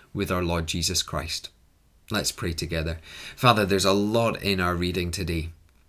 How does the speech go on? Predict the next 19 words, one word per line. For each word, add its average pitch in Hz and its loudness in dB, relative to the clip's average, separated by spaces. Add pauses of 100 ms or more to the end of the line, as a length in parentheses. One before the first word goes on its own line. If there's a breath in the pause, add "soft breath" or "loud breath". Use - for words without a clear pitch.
(300)
and 101 -2
I 101 2
want 117 0
to 127 -2
pray - 0
very 101 4
simply 85 -2 (420 loud breath)
that 82 -4
we 110 2
would 117 2
be 101 2
a 85 -8
people - -4
that 95 -2
would 87 -2
endure 104 2
through 113 -2
the 107 -2
struggle, - 0